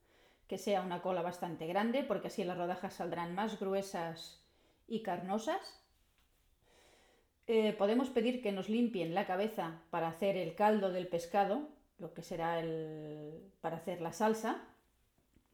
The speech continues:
O si no, también lo podremos comprar hecho, porque actualmente hay caldos de pescado y marisco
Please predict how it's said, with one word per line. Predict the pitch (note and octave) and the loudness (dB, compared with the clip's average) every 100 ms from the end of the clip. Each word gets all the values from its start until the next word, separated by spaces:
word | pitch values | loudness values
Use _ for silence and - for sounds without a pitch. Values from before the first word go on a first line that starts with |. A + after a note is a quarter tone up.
| _ _ | _ _
O | C4+ | -2
si | C4 | 2
no, | A#3+ A#3+ | 2 4
también | A3+ G3 | 4 4
lo | F#3+ | 2
podremos | G3+ F3 F3 F#3+ | 2 0 0 -4
comprar | F3 D#3 D#3+ - | -6 -2 -2 -4
hecho, | F#3 F3+ - C#4 - | -8 -6 -2 -2 -4
porque | - D#3+ - D3+ | -10 -10 -6 -4
actualmente | D3+ D3+ E3 E3 E3+ F3 G3 F#3+ | -4 -4 -4 -2 -4 -2 -2 -2
hay | F#3 F#3+ | -2 -2
caldos | F#3 F3+ F3 F#3 E3+ | 0 0 2 -2 -2
de | F3 | -4
pescado | E3+ - E3+ | -6 -4 -2
y | F3 | -2
marisco | E3 E3 E3+ - G#3 | -2 -4 -4 -4 -4